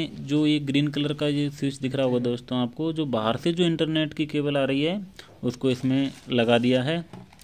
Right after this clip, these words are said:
और देखिए दोस्तों, इसमें इतने सारे पोर्ट दिए हैं। ये चार पोर्ट जो एक जैसे हैं, इनमें लैन कनेक्टिविटी के लिए है, जै-,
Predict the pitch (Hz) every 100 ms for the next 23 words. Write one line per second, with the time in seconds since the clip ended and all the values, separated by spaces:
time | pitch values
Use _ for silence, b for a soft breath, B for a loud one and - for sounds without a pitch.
0 | - 131 123 127 135 143 143 - 147 147
1 | 143 131 131 127 123 123 127 120 135 123
2 | 120 120 120 123 117 143 151 B B B
3 | B 127 127 127 117 135 165 156 156 160
4 | 151 151 151 151 165 185 185 - 139 147
5 | 120 110 139 156 151 147 147 147 143 143
6 | 143 139 135 139 147 139